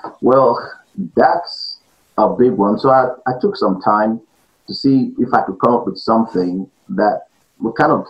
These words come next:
help us, kind of guide us to understand how history has unfolded over the thousands of years to bring us to where we are now,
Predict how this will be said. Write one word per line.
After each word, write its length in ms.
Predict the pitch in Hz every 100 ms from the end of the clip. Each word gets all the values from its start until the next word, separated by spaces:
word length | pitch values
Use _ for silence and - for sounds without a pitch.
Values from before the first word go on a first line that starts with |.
| _
help 340 | 135 135 -
us, 260 | 95 - - _ _ _ _
kind 160 | 135 131
of 200 | - -
guide 320 | 113 123 98
us 320 | 101 98 - -
to 120 | 110
understand 760 | 117 104 - 110 107 107 101 - - -
how 420 | - 123 127 127 - -
history 300 | 160 - 147
has 160 | 117
unfolded 640 | 107 95 - 127 120 117 113
over 280 | 113 120 98
the 120 | -
thousands 400 | 117 117 117 107
of 120 | 92
years 260 | 98 107 110
to 80 | 98
bring 260 | 90 147
us 120 | 143 -
to 100 | 101
where 160 | 107
we 240 | 101 85 -
are 240 | 104 98 90
now, 340 | 90 87